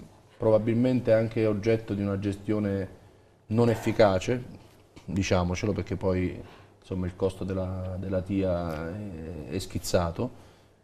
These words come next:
il porta a porta quei benefici che doveva dare in termini non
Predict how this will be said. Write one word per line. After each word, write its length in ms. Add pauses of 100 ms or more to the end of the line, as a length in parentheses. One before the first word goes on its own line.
(120)
il 360
porta 280
a 40
porta 480
quei 200
benefici 600
che 100
doveva 240
dare 300
in 120
termini 680
non 800